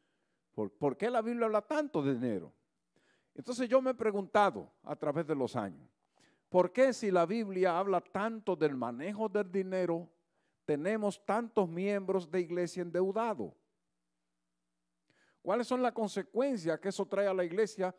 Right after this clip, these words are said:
cuando un miembro está endeudado? ¿Cuáles son las consecuencias que trae a la iglesia cuando un miembro de iglesia no tiene ahorros?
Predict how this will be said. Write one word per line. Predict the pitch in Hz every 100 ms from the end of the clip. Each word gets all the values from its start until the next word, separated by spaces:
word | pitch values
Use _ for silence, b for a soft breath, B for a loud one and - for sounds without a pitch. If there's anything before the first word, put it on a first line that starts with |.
| b b
cuando | 147 143 165
un |
miembro | 151 170 160
está | 147 - 170
endeudado? | 143 120 104 101 80 - _ _ _ _ _ _ _ _ _ _ b b b
¿Cuáles | 180 233
son | 247 240
las | 226
consecuencias | 214 185 196 226 240 196 190
que | 170
trae | 156 185
a | 196
la | 196
iglesia | 190 208 175 190
cuando | - 151 170
un | 202
miembro | 208 208 208
de | 202
iglesia | 196 202 185 190 190 180 b b b
no | 165 190
tiene | 196 190 175
ahorros? | 165 156 131 90 80 -